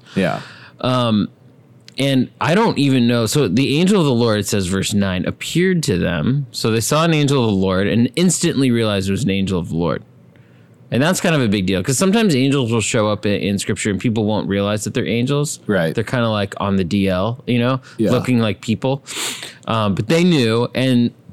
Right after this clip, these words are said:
Speaker 2: how did they know? Well, it says the glory of the Lord shone around them. What in the world does that look like?
Speaker 1: Well, yeah. And, well, another thing, too. Why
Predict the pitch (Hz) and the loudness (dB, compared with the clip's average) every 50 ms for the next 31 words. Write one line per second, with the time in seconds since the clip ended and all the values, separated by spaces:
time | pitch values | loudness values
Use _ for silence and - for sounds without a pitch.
0 | - - - - - - - - 135 143 156 160 151 156 151 151 151 151 143 131 | -20 -20 -18 -12 -6 -4 -2 0 2 2 2 2 2 2 2 2 2 2 2 0
1 | 113 98 - 135 117 95 - 120 95 - 117 107 107 110 120 131 135 131 113 110 | 0 0 0 -2 -2 -2 -2 -4 -2 0 0 0 2 2 2 2 2 2 2 0
2 | 104 98 101 104 107 104 101 95 - - - 110 104 107 104 - 92 90 87 87 | 2 2 2 2 0 0 0 -2 -2 -2 -2 0 0 0 0 0 -2 -2 -2 -2
3 | 87 87 95 101 101 98 92 - 85 71 - - - - - - - _ - - | -2 -2 0 0 0 0 -2 -4 -6 -6 -6 -8 -12 -14 -20 -20 -20 _ -20 -20
4 | - - - - 139 190 180 147 135 113 117 131 143 147 120 107 107 98 113 117 | -20 -10 -4 -2 0 2 2 2 2 2 2 2 2 2 2 2 2 0 0 0
5 | 147 151 123 98 87 - - 65 50 - - - - - - - - - - - | 0 0 0 -2 -4 -4 -6 -6 -6 -8 -10 -14 -20 -20 -20 -20 -20 -20 -20 -20
6 | - - - - - - 165 175 170 147 120 101 107 151 147 131 98 85 - - | -20 -20 -20 -12 -6 -2 0 2 2 2 0 0 0 0 0 0 0 -2 -2 0
7 | 156 170 180 185 175 - - 127 135 156 170 143 110 107 113 127 135 147 123 92 | 0 2 2 0 -2 -4 -10 -10 -4 -2 0 0 0 0 -2 -2 -2 0 0 -2
8 | 87 - - 85 80 78 - 143 135 107 82 82 80 - - - - - - - | -2 -4 -6 -6 -6 -4 -2 0 0 2 2 0 -2 -4 -8 -20 -20 -18 -8 -4
9 | 104 104 110 117 127 135 147 143 143 143 143 135 117 | -2 0 2 2 2 2 2 2 2 2 0 0 -2